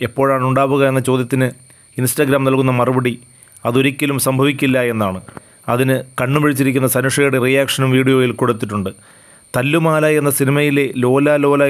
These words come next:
എന്ന പാട്ടിൻ്റെ പശ്ചാത്തലമാക്കിയാണ് വീഡിയോ ചെയ്തിരിക്കുന്നത്. ഇതിന് താഴെ ആരാധകർ കുറിച്ചിരിക്കുന്ന കമൻറ്റും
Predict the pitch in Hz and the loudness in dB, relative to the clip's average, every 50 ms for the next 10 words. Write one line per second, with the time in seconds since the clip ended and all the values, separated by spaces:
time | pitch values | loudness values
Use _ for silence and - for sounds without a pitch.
0 | 139 135 131 135 - - 127 127 131 127 - 139 139 127 123 117 - - 135 135 | 2 0 -2 -2 0 0 0 0 0 -2 -4 -4 -2 -2 -2 -2 -2 -2 0 0
1 | 135 135 131 131 127 - - 139 139 139 143 151 - - - 165 135 135 139 131 | 0 0 0 -2 -2 -2 -2 0 0 0 -2 -4 -6 -2 -2 0 2 2 2 2
2 | 110 123 123 120 120 117 117 110 107 101 95 95 - - - - - - - - | 2 2 0 0 0 -2 -2 -4 -4 -4 -4 -6 -10 -16 -20 -20 -20 -20 -20 -20
3 | - - - - - - 127 127 139 143 139 139 131 131 135 135 131 123 - - | -20 -20 -20 -18 -10 -4 -2 0 0 0 0 0 0 0 0 0 -2 -4 -6 -6
4 | 117 117 120 131 135 139 135 131 139 139 139 127 120 127 135 127 - 139 139 123 | -4 -2 0 0 0 0 2 2 2 0 0 0 0 0 0 0 0 0 0 0
5 | 135 131 131 - 120 120 131 135 131 135 131 | 0 0 0 -2 -2 -2 0 0 -2 -2 -4